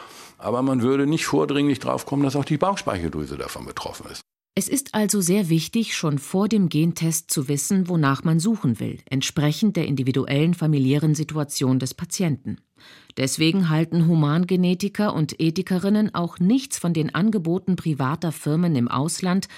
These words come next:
Speaker 2: das komplette Genom eines Kunden oder Teile des Genoms zu entziffern,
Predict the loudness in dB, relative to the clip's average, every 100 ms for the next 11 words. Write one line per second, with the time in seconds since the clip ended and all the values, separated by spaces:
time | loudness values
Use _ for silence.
0 | -20 -20 -6 -4 -4 0 0 2 0 2
1 | 2 4 4 4 2 0 0 -2 0 0
2 | 2 0 0 -4 -6 -8 -8 -2 0 0
3 | 0 0 0 2 2 2 0 -4 -2 -2
4 | -2 0 2 0